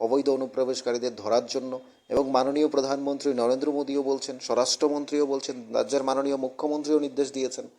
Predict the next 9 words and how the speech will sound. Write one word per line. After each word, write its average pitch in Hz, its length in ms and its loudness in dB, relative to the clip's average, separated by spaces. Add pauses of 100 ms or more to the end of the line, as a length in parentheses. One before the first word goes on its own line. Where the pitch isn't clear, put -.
(460)
এবার 139 280 6 (400)
মাননীয় 131 360 -2
মন্ত্রী 127 360 -2 (100)
অনিমেষ 131 480 0
দেববর্মা 123 600 0
যখনই, 135 420 0 (440)
আহ, 101 80 -10
দিল্লিতে 151 680 2
স্বরাষ্ট্রমন্ত্রী, 135 1040 -2